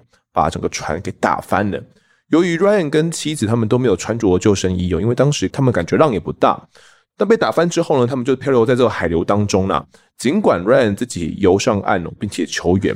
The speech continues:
但是警消到场搜索的时候呢，呃，大概是在一小时之后哦，才找到妻子，并把她吊挂起来，吊到岸边哦。那，那时候他的妻子其实已经失去生命迹象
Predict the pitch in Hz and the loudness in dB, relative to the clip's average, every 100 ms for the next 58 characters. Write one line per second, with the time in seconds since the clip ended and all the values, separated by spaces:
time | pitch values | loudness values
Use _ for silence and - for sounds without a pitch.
0 | - - _ - 120 127 120 104 95 87 | -6 -20 _ -6 -4 2 2 2 -2 -2
1 | 117 127 131 104 87 87 131 147 90 85 | 0 2 2 0 -4 0 2 2 -2 -2
2 | - - 110 90 82 85 _ _ - 90 | -2 2 2 2 0 -4 _ _ -8 -2
3 | 80 71 127 117 113 117 113 - - 82 | -2 0 2 2 2 -2 -2 -2 0 0
4 | - - 110 107 82 - - 92 85 104 | 0 -2 -2 0 0 -2 -4 0 4 2
5 | - 110 120 - - _ _ _ 139 113 | 2 2 0 -2 -16 _ _ _ -4 0
6 | 80 104 117 117 - _ _ - 117 127 | 0 2 2 0 -4 _ _ 2 4 4
7 | 101 - - - 127 113 107 98 107 92 | 2 -2 -10 -4 2 4 4 2 -2 0
8 | 90 90 76 - _ _ 113 113 113 104 | 0 0 -2 -6 _ _ 0 0 0 2
9 | 107 92 - 117 110 110 101 90 98 - | 2 2 0 0 0 0 -4 -2 0 0
10 | 104 117 - 110 - 107 92 98 104 90 | -2 -2 0 -2 2 2 2 0 0 -2
11 | - 90 101 | -4 -4 -2